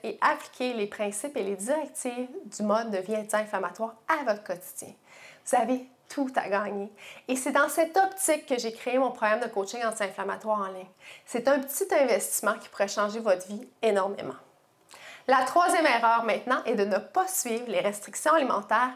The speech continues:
à la lettre. Je le dis toujours, <laughs> je le dis souvent plusieurs fois par jour quand je parle à des clients,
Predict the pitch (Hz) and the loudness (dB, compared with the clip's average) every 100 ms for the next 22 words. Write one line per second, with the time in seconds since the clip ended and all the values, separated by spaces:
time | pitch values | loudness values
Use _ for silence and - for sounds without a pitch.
0 | - 220 220 180 - _ - _ _ _ | -4 -4 -6 -12 -16 _ -20 _ _ _
1 | _ _ - 190 185 - 208 220 254 339 | _ _ -2 -2 0 -2 0 2 2 2
2 | 330 277 269 214 208 220 - - 262 320 | -2 -2 0 0 0 0 0 2 4 4
3 | 269 262 262 302 262 262 254 214 214 254 | 2 0 2 4 4 2 4 4 4 0
4 | 254 214 - 220 214 190 190 - 196 202 | -2 -2 0 0 0 -2 -6 -10 -6 -4